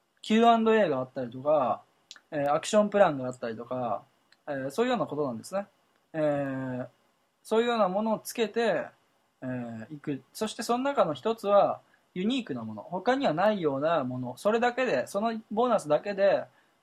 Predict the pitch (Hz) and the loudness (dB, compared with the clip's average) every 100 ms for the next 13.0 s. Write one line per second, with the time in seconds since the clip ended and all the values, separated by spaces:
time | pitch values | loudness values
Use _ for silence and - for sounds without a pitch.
0 | - 196 262 180 135 151 175 156 143 135 | -4 -2 -2 -2 -2 0 0 0 -2 -4
1 | 151 208 190 - - - 123 - _ _ | -4 -2 -2 -2 -8 -6 -12 -14 _ _
2 | _ 143 127 120 120 120 _ _ - - | _ -8 -6 -6 -8 -10 _ _ -14 -4
3 | - 208 208 196 185 - _ _ _ _ | 6 8 8 6 4 -2 _ _ _ _
4 | 185 190 196 185 175 - 220 - 120 - | 2 2 2 0 -2 -4 -8 -8 -10 -6
5 | 185 135 113 110 104 113 101 - - _ | -6 -6 -10 -12 -14 -14 -14 -18 -20 _
6 | _ _ 226 220 247 269 247 247 269 175 | _ _ -4 4 6 8 6 6 4 6
7 | 156 151 131 170 208 226 185 143 147 147 | 10 8 6 -2 -2 -2 0 0 2 0
8 | 135 - 147 139 143 180 180 175 175 170 | -2 -8 -6 -4 0 -2 0 0 2 0
9 | - 151 120 143 120 117 135 156 185 196 | -2 -4 -2 -2 -2 -2 -2 -2 0 2
10 | 165 143 139 131 - 208 165 147 131 151 | 2 0 -4 -4 0 0 0 -4 -6 -8
11 | 127 123 107 _ - _ - 151 147 196 | -8 -8 -10 _ -20 _ 0 2 2 2
12 | 220 214 208 226 170 156 156 - 208 - | 2 2 0 0 2 0 0 0 0 0